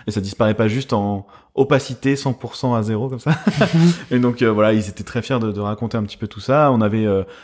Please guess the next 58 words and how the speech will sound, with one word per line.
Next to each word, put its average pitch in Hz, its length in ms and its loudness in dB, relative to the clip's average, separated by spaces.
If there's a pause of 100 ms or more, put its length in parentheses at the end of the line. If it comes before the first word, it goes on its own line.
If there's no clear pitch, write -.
(220)
euh, 95 240 -6
toute - 240 -14
une 131 60 2
équipe. 120 380 0 (340)
Et - 40 -10
puis 120 140 0
alors, 117 160 4
ils 110 60 2
nous 101 100 0
ont 104 40 0
montré 101 240 -2
une 110 80 2
séquence, 110 400 -6
moi, 107 180 0
qui 104 120 -8
m'a 90 320 -4
complètement 107 300 -4
bluffé. 104 400 -2
Alors, 95 320 -2
je, 95 160 -8
je 87 60 -8
suis - 180 -10
désolé, 110 380 2
euh, 95 600 2
Jorge, 110 240 0 (120)
euh, 107 500 2 (420)
George, 110 600 0
Jorge, 110 520 0
Jorge, 110 420 2
je 113 80 0
ne 107 60 -2
sais - 80 -14
pas 110 100 -2
comment 110 200 0
on - 20 2
devrait 107 320 2
exactement 123 420 0
le 120 60 -2
prononcer. 110 400 -2 (360)
Et 101 40 -2
son 104 120 -2
nom 110 100 4
de 107 60 -2
famille, 107 240 2
je 104 80 0
ne 107 100 2
l'ai 101 140 2
plus, 131 220 -6
parce 104 160 -8
que 98 100 -6
c'était 98 320 -6
juste 117 220 -6
avant 113 140 0
qu'on 104 160 -4
arrive 101 200 -2
pour 98 120 -10
le 95 60 -12
podcast. 156 400 -6